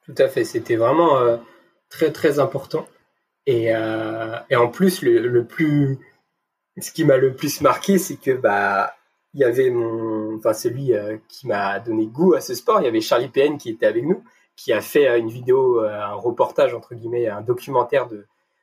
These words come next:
de ça. Donc, quand je faisais mes épreuves, il filmait. Donc, ça donnait encore plus de motivation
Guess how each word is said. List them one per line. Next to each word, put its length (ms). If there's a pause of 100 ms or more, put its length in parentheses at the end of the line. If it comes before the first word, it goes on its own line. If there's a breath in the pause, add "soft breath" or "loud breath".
de 80
ça. 220
Donc, 260
quand 180
je 60
faisais 280
mes 220
épreuves, 360 (880)
il 100
filmait. 460 (520 soft breath)
Donc, 200
ça 200
donnait 360
encore 460
plus 240
de 100
motivation 800